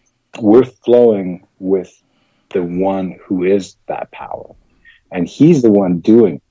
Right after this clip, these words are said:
we're in just in connection with him and moving with him.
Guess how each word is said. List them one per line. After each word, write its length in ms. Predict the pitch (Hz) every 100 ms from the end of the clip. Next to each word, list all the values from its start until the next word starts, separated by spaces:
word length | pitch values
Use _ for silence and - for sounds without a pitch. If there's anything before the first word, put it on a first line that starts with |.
| _ - 85 90
we're 500 | 98 110 123 120 110
in 300 | - 98 92
just 240 | 90 87 - _ _ _ _ -
in 240 | 104 98
connection 580 | 90 98 98 95 - 82
with 220 | 87 82 -
him 440 | 143 101 71 131 _ _ _ _ _ _ -
and 520 | 101 98 98 90 -
moving 420 | 110 120 113 92
with 240 | 90 135 -
him. 160 | -